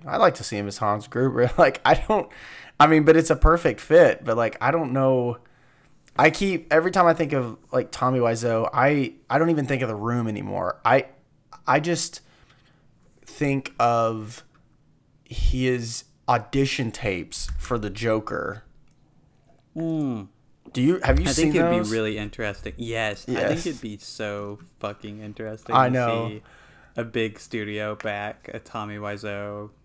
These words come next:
Speaker 2: led Joker movie.
Speaker 1: <laughs>
Speaker 2: That'd be amazing.
Speaker 1: I want them to do that. Please waste money on that, please.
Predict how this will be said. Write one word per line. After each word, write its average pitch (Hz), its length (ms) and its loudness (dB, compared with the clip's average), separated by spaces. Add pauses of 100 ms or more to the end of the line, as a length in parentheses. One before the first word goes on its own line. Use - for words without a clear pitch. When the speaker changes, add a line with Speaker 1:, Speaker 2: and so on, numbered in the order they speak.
(480)
Speaker 2:
led 107 540 -8
Joker 107 420 -10
movie. 120 440 -12
Speaker 1:
<laughs> - 40 -20 (800)
Speaker 2:
That'd 110 160 -14
be 113 120 -10
amazing. 101 680 -14 (160)
Speaker 1:
I 143 140 0
want 170 340 2
them 170 140 0
to 156 60 -2
do 147 220 -2
that. 120 260 2
Please 170 340 -4
waste 117 280 -2
money 107 240 -4
on 107 160 -4
that, 113 380 -2
please. 123 600 -4